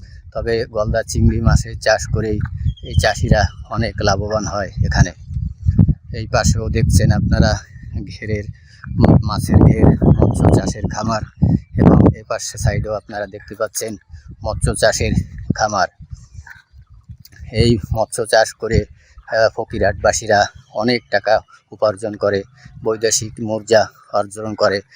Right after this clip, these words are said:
এই মৎস্য চাষ করে। এখানকার মানুষ আগে অনেক গরিব ছিল, কিন্তু তারা বুদ্ধিকে কাজে লাগিয়ে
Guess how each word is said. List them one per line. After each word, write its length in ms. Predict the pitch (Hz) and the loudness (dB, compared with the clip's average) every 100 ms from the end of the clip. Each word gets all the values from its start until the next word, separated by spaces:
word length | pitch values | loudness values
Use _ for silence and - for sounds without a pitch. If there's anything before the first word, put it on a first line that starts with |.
| _ - | _ -12
এই 200 | 110 104 | -10 -8
মৎস্য 380 | 107 104 - 107 | -8 -10 -10 -2
চাষ 260 | 110 98 | 2 2
করে। 260 | - 107 82 - - _ - - | 0 -2 -2 -10 -20 _ -10 -6
এখানকার 540 | 113 110 107 - 110 107 | -6 -2 2 4 4 4
মানুষ 360 | 107 113 107 - 104 | 2 -4 -8 -10 -8
আগে 220 | 98 104 | -6 -2
অনেক 360 | 101 110 113 | 0 2 0
গরিব 260 | 110 107 110 | 0 -4 -2
ছিল, 280 | - 107 101 101 - - - - | 0 2 2 2 -2 0 -2 -2
কিন্তু 300 | 110 113 110 | -6 -4 0
তারা 320 | 107 110 110 - - - - - - - | 2 4 2 0 -6 0 0 -2 -8 -6
বুদ্ধিকে 440 | 117 - 131 123 113 | -2 2 4 2 0
কাজে 300 | 110 110 110 | -2 -4 -6
লাগিয়ে 440 | 107 107 117 | -6 -4 -4